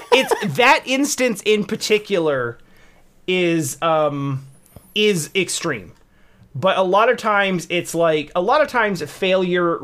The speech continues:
r-, it results in you getting, like, you, like, losing your temper, you're, you losing your temper, or you just, like, lose control of your emotional state.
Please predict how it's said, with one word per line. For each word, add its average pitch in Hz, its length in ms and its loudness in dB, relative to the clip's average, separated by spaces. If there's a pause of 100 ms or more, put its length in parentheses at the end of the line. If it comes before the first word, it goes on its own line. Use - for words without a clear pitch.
r-, 160 100 -8
it 170 160 0
results 165 560 -2
in 147 240 -4
you 156 200 -4
getting, 156 400 -2
like, 139 460 -2 (1200)
you, 180 320 -2
like, 160 240 -2
losing 165 400 0
your 143 80 -2
temper, 180 480 -2 (220)
you're, 156 240 -2
you 180 560 -2
losing 262 320 0
your 226 100 0
temper, 185 640 -2 (400)
or 170 420 4
you 156 220 -4
just, 175 240 -2
like, 156 260 0
lose 170 380 -2
control 170 400 -2
of 147 100 -2
your 143 140 -2
emotional 143 540 -2
state. 147 540 -6